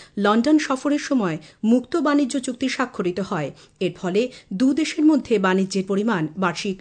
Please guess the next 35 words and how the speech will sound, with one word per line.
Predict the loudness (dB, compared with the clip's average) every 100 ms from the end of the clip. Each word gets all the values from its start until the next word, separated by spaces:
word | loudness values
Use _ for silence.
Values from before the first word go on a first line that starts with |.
| -10
সাড়ে | -2 0 0 -2 -2
পঁচিশ | -2 2 0 2
বিলিয়ন | 2 2 4 4
ডলারে | 2 0 0 -2
পৌঁছবে | -2 -4 -4 -4 -2
বলে | 0 -2 -4 -12 -4
আশা | -2 0 -2
করা | -2 -2
হচ্ছে। | -2 -4 -4 -6 -8 -20 _ -10
বস্ত্র, | 0 0 0 -4 -2 -2 -4 -2
হুইস্কি | 4 4 4 -2 0 0
এবং | 0 -2 -4 -4
গাড়ি | -2 0 0
রপ্তানিতে | -2 -2 0 0 0 -2 -4
শুল্কের | -4 -4 -2 -2
হার | -2 -4 -4
এর | -6
ফলে | -4 -2 -2 -2 -6 -4
হ্রাস | 0 0 -2
পাবে। | -6 -6 -10 -14 _ -20 -20 -6
এর | -2
আগে | -2 -2
প্রধানমন্ত্রী | -2 -2 2 2 2 2
নরেন্দ্র | 2 2 2 2
মোদী | 2 0 -2 -6 -10 0
ব্রিটিশ | 2 2 -2
প্রধানমন্ত্রীকে | -2 -2 2 2 2 0 -2 -2 -2
উষ্ণ | -4 0 0 0
অভ্যর্থনা | -2 -4 -4 -4 -2
জানান। | -2 -2 -4 -6 -10 -8
আগামীকাল | -4 -2 -4 -4 -6
স্টারমারের | -4 -2 -2 -2 -4
সঙ্গে | 0 0 0
সাক্ষাতের | -2 -4 -4 -6 -2
জন্য | 0